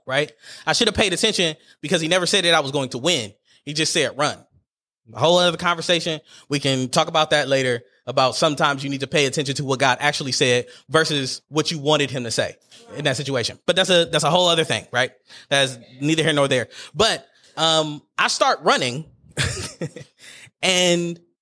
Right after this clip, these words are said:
I realized that I didn't like selling myself. And essentially,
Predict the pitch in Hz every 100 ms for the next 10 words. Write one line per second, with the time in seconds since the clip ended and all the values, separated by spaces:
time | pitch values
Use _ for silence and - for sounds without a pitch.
0 | - 165 165 262 262 196 180 185 170 156
1 | - 156 202 196 208 185 170 - - 196
2 | 165 131 101 - - - - _ _ _
3 | _ _ _ _ _ _ _ _ _ _
4 | _ 190 127 - 302 302 226 151 120 117
5 | 127